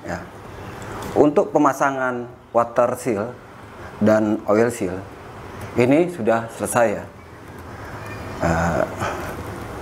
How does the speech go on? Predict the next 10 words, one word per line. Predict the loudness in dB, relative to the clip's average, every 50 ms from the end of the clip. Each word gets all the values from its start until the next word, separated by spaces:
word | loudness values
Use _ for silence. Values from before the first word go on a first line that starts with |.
| -10 -12 -12 -12 -12 -6 0 0 2
itulah, | 4 4 6 4 4 2 0 -6 -16 -20 -20 -20 -20 -20 -20 -20 -20 -20 -20 -20 -20 -18 -8 -2
eh, | 0 2 4 2 2
cara | 4 2 2 2 2
pemasangannya. | 2 0 0 0 0 0 -2 0 -2 -2 -2 -2 -2 -4 -6 -10 -16 -18 -20 -20 -20 -18 -18 -16 -16 -16 -16 -16 -16 -4 2
Kemudian | 4 6 6 8 6 4 4
teman-teman, | 2 -2 -2 -2 0 0 0 0 -2 -4 -10 -16 -20 -20 -20 -20 -20 -20 -20 -18 -18 -18 -18 -18 -18 -16 -16 -16 -14 -14 -14 -14 -12 -12 -12 -12 -12 -10 -12 -12 -4 0 2
ini, | 2 2 2 0 -2 -4 -10 -14 -20 -20 -20 -20 -20 -20 -20 -20 -20 -20 -20 -20 -20 -20 -20 -20 -20 -20 -18 -18 -18 -18 -18 -18 -18 -16 -16 -16 -14 -14 -14 -14 -12 -12 -12 -12 -12 -10 -12 -12 -12 -12 -12 -12 -12 -12 -12 -12 -12 -12 -12 -12 -12 -10 -10 -10 -10 -12 -12 -12 -12 -2 4 6
ini | 8 8 8 6
adalah | 6 4 4 4 4 2
piston | 0 -8 -8 -4 0 2 2 2 2 -2 -6